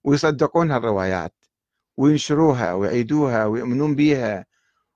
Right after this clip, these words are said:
وبالتالي يخلقون نوع من التطرف عند الشيعة، وهذا التطرف يخرج الشيعة، يقسم الأمة الإسلامية، ويخرج الشيعة عن الإسلام، وبالتالي يعطي مادة بيد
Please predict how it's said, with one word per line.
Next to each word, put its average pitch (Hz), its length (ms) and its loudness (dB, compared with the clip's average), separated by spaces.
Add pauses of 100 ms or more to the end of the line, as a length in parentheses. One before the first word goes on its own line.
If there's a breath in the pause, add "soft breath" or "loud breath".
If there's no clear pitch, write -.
(140)
وبالتالي 170 920 2
يخلقون 151 500 -6
نوع 151 160 -4
من 120 180 -6
التطرف 131 720 -4
عند 98 140 -6
الشيعة، 92 560 -6 (560)
وهذا 139 340 0
التطرف 175 720 0 (640)
يخرج 151 480 -2
الشيعة، 139 400 -6
يقسم 143 500 -2
الأمة 113 240 -4
الإسلامية، 110 680 -6 (440)
ويخرج 123 380 -4
الشيعة 113 380 -6
عن 98 220 -6
الإسلام، 117 480 -2
وبالتالي 113 640 -4 (320 soft breath)
يعطي 147 320 0
مادة 165 600 2
بيد 156 380 0